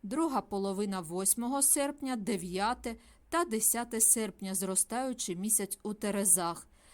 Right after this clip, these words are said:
Це гарний знак для посівів та посадок, він родючий та вологий, тож на вільні грядки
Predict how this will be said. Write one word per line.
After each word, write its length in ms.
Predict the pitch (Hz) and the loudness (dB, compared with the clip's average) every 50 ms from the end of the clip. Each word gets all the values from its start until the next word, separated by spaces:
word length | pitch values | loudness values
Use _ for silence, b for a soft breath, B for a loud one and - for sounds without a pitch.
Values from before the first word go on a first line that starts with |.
| b b b _ | b b b _
Це 200 | - - 302 294 | 0 2 2 0
гарний 520 | 240 196 196 208 233 247 240 233 208 196 208 | 0 2 2 2 2 2 0 -2 -4 -2 0
знак 460 | - 160 190 190 202 226 233 214 196 | 0 0 0 0 -2 -2 -2 -4 -6
для 220 | 156 175 190 190 | -6 -4 -4 -4
посівів 640 | 185 - 190 185 - - - 247 247 233 220 202 - | -4 -4 -2 4 4 4 4 4 2 -2 -4 -4 -4
та 140 | - 196 | -6 -8
посадок, 720 | 190 - 196 190 - - - 190 180 180 170 175 170 - - | -6 -4 2 4 4 4 4 2 0 -2 -4 -6 -8 -8 -8
він 260 | 175 202 196 190 185 | -6 -4 -4 -2 -2
родючий 640 | 180 180 175 160 151 175 208 269 262 - - 190 170 | -2 -4 -4 -4 -6 -6 -4 -4 -4 -4 -4 -6 -6
та 160 | 175 208 202 | -4 -4 -4
вологий, 680 | 190 190 190 190 175 175 180 175 175 185 185 160 156 B B B B B B B | -2 -2 -4 -4 -4 -4 -4 -4 -4 -4 -6 -8 -10 B B B B B B B
тож 240 | - 240 226 233 190 | -4 -2 -2 0 0
на 160 | 202 202 202 | 0 0 0
вільні 360 | 196 196 214 202 196 196 196 196 | 0 -2 -2 -2 -2 -2 -2 -4
грядки 560 | 196 185 190 220 247 247 247 - - - | -4 -4 -2 -2 -2 -2 -4 -6 -10 -10